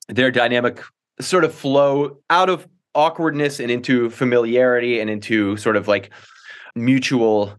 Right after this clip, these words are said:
affection, but not necessarily in, in, in a romantic or an intimately sexual way,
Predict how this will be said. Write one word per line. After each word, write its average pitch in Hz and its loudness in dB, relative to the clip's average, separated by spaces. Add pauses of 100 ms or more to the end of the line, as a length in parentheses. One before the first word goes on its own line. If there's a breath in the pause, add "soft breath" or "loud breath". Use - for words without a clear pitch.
(140)
affection, 190 0
but 143 0
not 143 0
necessarily 135 0
in, 117 -2
in, 117 -6 (280)
in 139 2
a 104 0 (120)
romantic 131 0
or 110 2
an 127 -4
intimately 127 -2
sexual 127 -2
way, 110 2